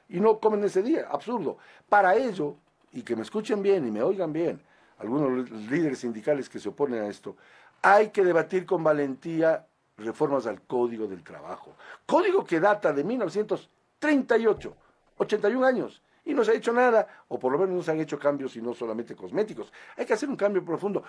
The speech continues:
¿Por qué no, Miguel? ¿Por qué no debatir con valentía la posibilidad de, de que se contrate por horas? ¿Por qué no? Yo lo hice cuando joven, sigo siéndolo, pero, eh, el trabajo por horas es bueno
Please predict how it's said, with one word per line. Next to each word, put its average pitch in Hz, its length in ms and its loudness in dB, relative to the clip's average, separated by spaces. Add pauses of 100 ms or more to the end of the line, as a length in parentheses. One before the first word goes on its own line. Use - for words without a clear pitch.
(140)
¿Por 269 140 0
qué 285 160 -2
no, 254 140 2
Miguel? 233 420 -4 (100)
¿Por 247 120 -4
qué 285 140 -6
no 240 340 0
debatir 196 460 -2
con 151 200 -4
valentía 202 560 -2 (360)
la 185 120 0
posibilidad 208 340 0
de, 151 400 -2
de 143 60 -6
que 143 100 -14
se 143 100 -10
contrate 151 360 -4
por 190 140 -2
horas? 294 220 -8
¿Por - 120 -14
qué 320 80 -12
no? 302 160 -14 (320)
Yo 220 140 0
lo 233 180 4
hice 220 160 -2
cuando 185 200 0
joven, 185 260 0
sigo 156 220 -10
siéndolo, 156 380 -4
pero, 120 240 -2 (300)
eh, 143 500 -4
el 135 80 -14
trabajo 208 300 2
por 196 120 2
horas 196 260 2
es 147 180 -4
bueno 127 540 -2